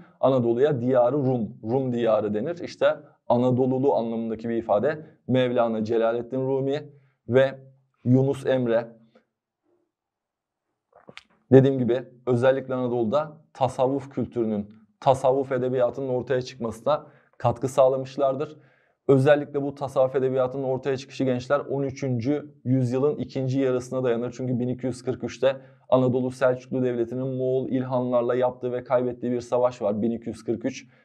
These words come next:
Köse Dağı Savaşı ve bu savaştan sonra Moğollar Anadolu'yu yarım yüzyıl yağmalayacaklar maalesef. Adeta taş üstünde taş, baş üstünde baş bırakmayacaklar. İşte Anadolu'da insanlar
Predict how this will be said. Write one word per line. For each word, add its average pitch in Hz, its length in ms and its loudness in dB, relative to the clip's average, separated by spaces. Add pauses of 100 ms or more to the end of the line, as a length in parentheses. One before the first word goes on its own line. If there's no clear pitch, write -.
(100)
Köse 120 280 2
Dağı 127 140 6
Savaşı 127 560 -4 (360)
ve 135 260 6
bu 139 380 -4
savaştan 131 500 2
sonra 127 240 -4
Moğollar 127 380 0
Anadolu'yu 127 800 -2 (300)
yarım 131 360 4
yüzyıl 123 320 -4
yağmalayacaklar 120 680 0
maalesef. 117 600 -2
Adeta 117 540 2
taş 120 220 -8
üstünde 113 380 -4
taş, 139 320 0 (360)
baş 127 240 6
üstünde 117 360 -4
baş 117 300 2 (240)
bırakmayacaklar. 131 840 0 (320)
İşte 131 360 2
Anadolu'da 127 760 0 (240)
insanlar 127 640 2